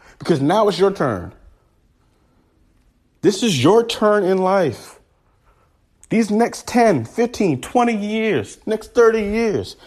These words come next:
this is all paved out for you. You're sitting on the shoulders of giants. You are sitting right there where, where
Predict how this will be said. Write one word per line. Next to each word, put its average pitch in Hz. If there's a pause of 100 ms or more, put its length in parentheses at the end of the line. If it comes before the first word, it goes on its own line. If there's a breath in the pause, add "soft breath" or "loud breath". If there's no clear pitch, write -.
(180 loud breath)
this -
is 214
all 226
paved 220
out 208
for 196
you. 185 (1300 soft breath)
You're 220
sitting 220
on 190 (200 loud breath)
the 143
shoulders 233
of 214
giants. 139 (1500)
You 214
are 202
sitting 196
right 196
there 196
where, 147
where 143